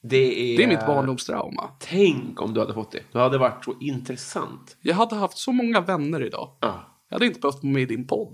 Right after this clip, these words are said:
Speaker 1: Nej, du hade haft många vuxna vänner som barn, tror jag.
Speaker 2: Ja, jag skulle börja dricka vin i en jävligt tidig
Speaker 1: Ja,
Speaker 2: ålder.
Speaker 1: visst, kupor och sånt, ja.
Speaker 2: Ja.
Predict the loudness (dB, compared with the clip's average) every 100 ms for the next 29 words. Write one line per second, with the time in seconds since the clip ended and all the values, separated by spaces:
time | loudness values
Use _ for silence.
0 | 0 2 2 0 -4 -2 0 0 -4 0
1 | 0 0 -6 -4 -4 0 2 0 -2 -6
2 | -4 -4 -4 -2 -4 -4 -2 0 2 -2
3 | -6 -2 0 0 2 0 0 0 0 0
4 | 0 2 2 2 0 -2 -2 0 2 2
5 | 2 0 -2 -6 -4 -2 -2 0 0 0
6 | -2 -8 -4 0 0